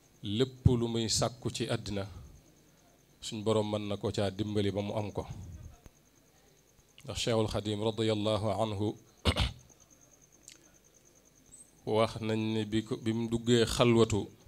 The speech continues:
ci Daarul Xuddus, ba Yonent bi sallallahu alayhi wa sallam feeñu ko,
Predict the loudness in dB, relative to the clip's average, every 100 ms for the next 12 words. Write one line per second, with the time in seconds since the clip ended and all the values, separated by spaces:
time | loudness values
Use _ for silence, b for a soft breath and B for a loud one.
0 | -14 -14 -14 -18 -10 -4 -4 -4 -10 _
1 | _ _ _ _ _ _ _ _ _ _
2 | -4 2 4 4 2 0 2 2 4 2
3 | -2 -14 -20 -20 -20 _ _ _ _ _
4 | _ _ _ _ _ _ _ _ _ -20
5 | -10 -4 -2 -2 -10 -20 -10 -8 -6 -4
6 | 0 2 2 2 0 2 2 0 0 0
7 | -2 0 -2 -2 -4 -4 -2 0 2 0
8 | -4